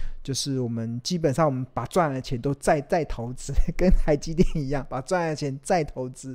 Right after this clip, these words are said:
然后不断的去建制更强大的功能。因为每一个，每一个功能的建制都需要 money 哦，都要花钱的，就很，不要，不要小看那个钱很多。光，我记得光那个你要建制那个大股东、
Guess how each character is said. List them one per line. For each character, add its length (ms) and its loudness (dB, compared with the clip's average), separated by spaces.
然 100 -6
后 20 -6
不 160 -6
断 220 4
的 120 -2
去 140 -6
建 340 2
制 160 -6
更 200 0
强 280 0
大 160 -4
的 100 -4
功 180 -6
能。 80 -10
因 80 -6
为 60 -12
每 220 2
一 60 8
个， 200 -6
每 140 4
一 20 8
个 100 10
功 280 4
能 100 4
的 80 4
建 240 0
制 100 -6
都 200 0
需 240 -4
要 280 4
money 520 2
哦， 80 -12
都 100 -4
要 120 0
花 240 -4
钱 300 -8
的， 200 -10
就 260 4
很， 240 -2
不 80 4
要， 120 10
不 100 -2
要 100 4
小 180 -2
看 140 -6
那 80 -6
个 60 -4
钱 380 -4
很 280 -2
多。 280 -2
光， 280 0
我 80 -6
记 160 -4
得 140 4
光 260 -2
那 60 -4
个 180 -2
你 120 -4
要 120 0
建 240 2
制 100 -10
那 60 -6
个 100 -4
大 300 0
股 300 -8
东、 260 0